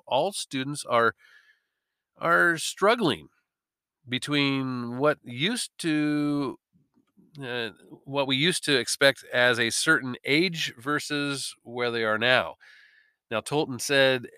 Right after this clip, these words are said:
a fourth grade teacher is now seeing children that may physically be fourth graders,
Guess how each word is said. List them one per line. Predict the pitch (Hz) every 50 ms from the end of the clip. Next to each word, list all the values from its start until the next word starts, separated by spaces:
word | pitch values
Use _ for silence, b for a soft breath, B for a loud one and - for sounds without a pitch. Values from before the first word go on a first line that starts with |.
| -
a | - 131 127 127 123 120 120 120 120 117 - -
fourth | - - - 190 214 247 262 -
grade | - - 135 120 117 113 107
teacher | - - 113 107 - - 120 113 107
is | 117 120 110 123
now | 131 131 131 127 127 120
seeing | - - 135 123 120 117 110
children | - - 135 131 120 123 120 120 117 117 117 113
that | 113 113 113 113 113 113 110 - _ _ _ _ _
may | 120 120 120 120 117
physically | - - 147 135 123 120 127 131 123
be | 117 123 127 123 - - - - - - - - - -
fourth | 185 202 220 220 -
graders, | - 254 262 254 220 160 147 165 170 - -